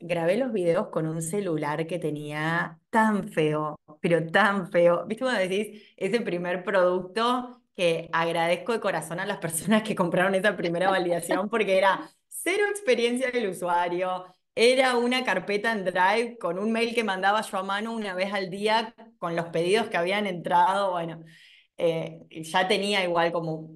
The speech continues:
mucho camino recorrido en los negocios, entonces por más que era algo muy incipiente, sí había cosas que más o menos sabía que, que tenía que hacer.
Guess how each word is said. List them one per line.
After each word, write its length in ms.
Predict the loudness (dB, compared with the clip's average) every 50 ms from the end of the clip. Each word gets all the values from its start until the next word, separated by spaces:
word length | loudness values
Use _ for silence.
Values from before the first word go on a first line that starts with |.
| -20 _ _
mucho 560 | -10 -6 -4 -2 -2 -2 -2 -4 -4 -6 -4
camino 380 | -2 -2 -2 0 0 0 0 -2
recorrido 500 | -2 -2 -2 -2 -2 0 2 2 2 2
en 100 | 2 0
los 120 | -4 -4 -4
negocios, 480 | -2 0 2 2 2 0 -2 -4 -6
entonces 300 | -4 -4 -2 -2 -4 -4 -4 -8 -10 -6
por 180 | -4 -4 -2
más 220 | 0 0 0 0 0
que 120 | 2 4 4
era 140 | 6 6
algo 200 | 4 4 2 0
muy 180 | -2 -2 -4 -4
incipiente, 680 | -6 -6 -6 -6 -6 -2 2 4 4 4 4 2 -2 -2
sí 220 | -2 -2 -2 0
había 360 | 0 2 2 2 0 0 0 0
cosas 400 | -2 -2 -2 0 -2 -4 -4 -4 -6
que 120 | -10 -10 -10 -12 -12
más 340 | -8 -6 -4 -4 -2 -2
o 80 | -4 -4
menos 240 | -4 -4 -6 -6 -6
sabía 380 | -6 -6 -4 -2 -2 -2 -2
que, 200 | -2 -4 -8 -8 -10 -16 _ -20 -20 _ _ _ _ -4
que 120 | -2 0
tenía 380 | 0 0 0 0 0 0 0 2
que 80 | 2
hacer. 600 | 2 2 4 4 4 6 4 4 2 0 -8 -12